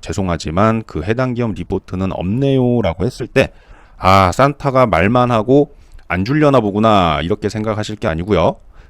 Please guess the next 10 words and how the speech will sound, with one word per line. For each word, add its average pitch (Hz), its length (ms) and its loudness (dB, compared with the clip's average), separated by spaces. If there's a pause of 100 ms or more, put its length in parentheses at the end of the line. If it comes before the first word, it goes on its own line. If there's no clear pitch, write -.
(120)
정말로 170 520 2
없는 90 320 -2
겁니다. 76 400 -8 (460)
정말로 95 420 -2
없는 80 220 -4
거니까 87 640 -4
그렇게 98 460 -4
참고를 131 480 -6 (240)
해주시길 90 480 -6
바라고요. 80 540 -2